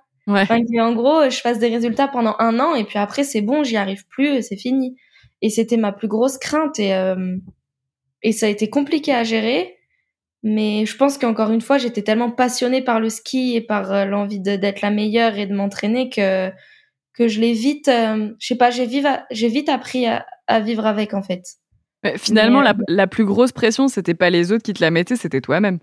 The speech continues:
Speaker 2: Ah bah oui. Mais je pense que c'est, pour tous les sportifs, c'est ça. Euh, enfin, je pense qu'à partir du moment où on fait du sport de haut niveau, c'est qu'on a envie d'être, euh, l'un des meilleurs du monde.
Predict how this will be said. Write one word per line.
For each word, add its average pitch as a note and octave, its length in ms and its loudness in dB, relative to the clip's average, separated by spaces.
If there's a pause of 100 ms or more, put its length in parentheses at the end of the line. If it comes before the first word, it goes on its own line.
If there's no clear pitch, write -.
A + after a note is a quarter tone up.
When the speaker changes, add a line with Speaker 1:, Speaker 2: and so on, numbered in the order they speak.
(320)
Speaker 2:
Ah B3 120 2
bah B3 140 0
oui. C4 240 -4 (200)
Mais C#4 140 2
je C#4 80 -6
pense D#4+ 180 0
que C#4+ 140 0
c'est, A3+ 420 0
pour A#3 160 -2
tous C4 120 -2
les B3+ 100 0
sportifs, A#3+ 500 -4
c'est A3 140 -4
ça. B3 300 -2 (800)
Euh, G3+ 340 0 (180)
enfin, G#3+ 340 0 (340)
je - 120 -16
pense C4+ 180 2
qu'à A#3+ 140 2
partir A3+ 320 0
du A3 100 -2
moment B3+ 380 2
où B3 60 0
on A3+ 100 -2
fait A3+ 160 -4
du G#3+ 100 -4
sport A3+ 280 0
de A3+ 100 0
haut A3 60 2
niveau, A3+ 260 0
c'est A#3 180 -2
qu'on A3 160 -4
a G3+ 60 2
envie G#3 380 0
d'être, G#3+ 360 -2
euh, G3+ 220 0
l'un G#3 160 0
des G#3+ 120 0
meilleurs G#3+ 340 0
du G#3 100 -4
monde. A#3+ 300 -2